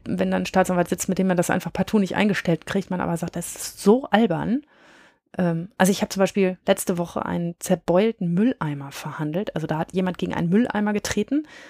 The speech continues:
und der hatte da eine Beule. Und ey, wenn ich dieses Foto von diesem Mülleimer zeigen könnte, ne, der war von oben bis unten besprüht,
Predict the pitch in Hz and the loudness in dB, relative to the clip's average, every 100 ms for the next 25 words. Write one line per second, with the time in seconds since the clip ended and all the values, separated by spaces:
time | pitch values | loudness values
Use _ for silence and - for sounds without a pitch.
0 | - - 180 180 - 175 175 170 170 156 | -10 0 2 2 2 0 2 4 2 2
1 | - _ _ _ _ _ 190 - - 196 | -6 _ _ _ _ _ -6 -6 -4 -4
2 | 180 196 175 - _ - 196 180 - - | -2 -6 -6 -14 _ -2 0 0 -2 -4
3 | - 285 311 196 - 180 185 220 180 233 | 2 2 2 -4 -2 0 2 2 4 2
4 | 285 160 139 135 - - 147 156 - 156 | 2 -2 -8 -6 -4 -2 -4 -6 -6 -6
5 | 151 202 262 _ - - _ _ - 202 | -4 -4 -4 _ -20 -20 _ _ -2 0
6 | 214 190 160 190 226 202 196 - 233 294 | 4 4 6 4 4 0 -2 4 4 6
7 | 262 202 - - 226 - - - 175 - | 6 4 -2 0 0 0 -4 -2 -2 -4
8 | - - 220 330 - | -6 4 8 8 6